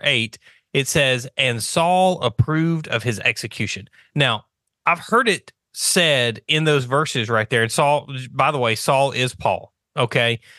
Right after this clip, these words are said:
Um, to the Hebrew Jewish people, he was known as Saul. To the Gentiles, he was known as Paul.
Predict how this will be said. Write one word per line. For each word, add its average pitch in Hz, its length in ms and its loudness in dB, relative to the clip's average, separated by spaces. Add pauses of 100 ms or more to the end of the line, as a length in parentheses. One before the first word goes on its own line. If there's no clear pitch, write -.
(160)
Um, 107 560 0
to 147 140 0
the 123 80 2
Hebrew 165 640 2
Jewish 143 380 0
people, 147 240 -2
he 139 100 -2
was 123 160 -2
known 123 180 2
as 113 100 -2
Saul. 123 400 0
To 117 340 0
the 104 160 0
Gentiles, 123 480 0
he 123 100 -2
was 104 120 -6
known 98 200 -2
as 90 100 -12
Paul. 190 480 0